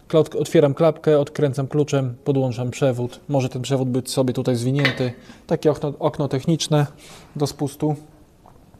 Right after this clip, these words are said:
Natomiast druga przegroda będzie przedzielona na pół płaskownikiem, będzie to od razu wzmocnione tym sposobem.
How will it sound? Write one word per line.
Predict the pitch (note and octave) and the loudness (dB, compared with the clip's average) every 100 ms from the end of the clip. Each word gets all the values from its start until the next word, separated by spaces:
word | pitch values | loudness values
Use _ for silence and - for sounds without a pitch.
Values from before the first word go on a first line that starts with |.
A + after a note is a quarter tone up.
| - - - - - - | -20 -20 -20 -20 -20 -10
Natomiast | C#3+ D3+ C#3+ - - - C#3 | -2 0 0 -4 -14 -16 -10
druga | D3 D3+ C#3 C3+ | 2 4 4 0
przegroda | - C#3+ C3+ C3 B2 - - - - - - - _ - | 0 0 2 2 0 -6 -20 -20 -20 -20 -20 -20 _ -10
będzie | D3+ C#3+ B2+ C3 A#2+ - - | 0 2 4 2 0 -10 -6
przedzielona | D3+ C3 B2+ B2+ | -2 2 2 2
na | C3+ | 0
pół | C#3+ D#3+ | 0 0
płaskownikiem, | C#3+ C#3 - D3 D3+ D3 C#3+ | 0 -2 -2 -2 -2 -2 -2
będzie | C3+ B2+ | -2 -2
to | B2+ B2+ | 0 0
od | B2 | 2
razu | B2+ A#2+ | 0 -2
wzmocnione | B2 D3+ D3 D#3+ C#3+ C#3+ C3 - | 0 0 0 0 0 0 -4 -14
tym | - C#3+ | -10 -10
sposobem. | - C3+ C#3+ C#3 C3+ | -6 -4 -2 0 -2